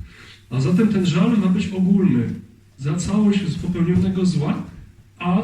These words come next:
za te grzechy, które mi jeszcze, które nie zostały mi odpuszczone, za grzechy śmiertelne dość szczegółowo. Powinienem mieć świadomość, jakie grzechy śmiertelne popełniłem, podałem ku sumienia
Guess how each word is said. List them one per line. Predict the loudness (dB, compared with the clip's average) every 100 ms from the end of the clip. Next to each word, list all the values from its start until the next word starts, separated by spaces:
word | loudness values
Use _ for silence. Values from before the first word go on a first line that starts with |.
| -2
za | -2 -2
te | -2
grzechy, | 0 0 0 -2
które | -2 0
mi | 0 -4 -6 -6
jeszcze, | -4 -2 -2 -2
które | -2 0
nie | 2 2
zostały | 0 0 2
mi | 2
odpuszczone, | 2 -2 -4 -2 -2 -2 -4 -10 -10
za | -2 2
grzechy | 2 2
śmiertelne | 2 0 -2 0 2 2 0 -8 -10
dość | -2 -2
szczegółowo. | -2 -4 -2 0 0 -2
Powinienem | 0 2 4
mieć | 2
świadomość, | 0 -4 0 2 2 0
jakie | -4 -6
grzechy | -6 -6 -8
śmiertelne | -8 -10 -6 -4
popełniłem, | -4 -6 -6 -4 -4 -4 -4 -6
podałem | -6 -2 -2
ku | -2 -8
sumienia | -6 -6 -6 -8